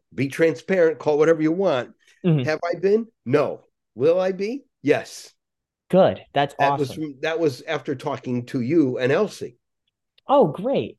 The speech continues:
Speaker 2: Oh, I'm glad to hear that. Yeah.
Speaker 1: So I'm not, I'm not gonna lie, I wasn't on it before, because once I retired, I would go on the Northeastern. I mean, there's thousands on, on the,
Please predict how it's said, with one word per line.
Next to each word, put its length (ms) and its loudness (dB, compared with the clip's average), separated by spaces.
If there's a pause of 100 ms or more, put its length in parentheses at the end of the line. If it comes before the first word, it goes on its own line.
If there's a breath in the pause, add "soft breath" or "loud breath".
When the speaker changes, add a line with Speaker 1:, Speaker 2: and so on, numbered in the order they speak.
(120)
Speaker 2:
Oh, 140 -2
I'm 120 -4
glad 240 -2
to 80 0
hear 180 0
that. 220 -4
Yeah. 360 0
Speaker 1:
So 260 0 (240)
I'm 120 -6
not, 220 -2 (180 soft breath)
I'm 120 -2
not 140 -2
gonna 180 2
lie, 240 2
I 40 -2
wasn't 360 2
on 140 0
it 100 4
before, 340 -4
because 300 -6
once 240 -4
I 60 -2
retired, 760 -4 (340)
I 140 0
would 200 -2
go 280 4
on 160 2
the 100 2
Northeastern. 920 -4 (800)
I 60 -6
mean, 160 -2
there's 320 -2 (100)
thousands 640 -2
on, 280 -2 (140)
on 220 -2
the, 200 -8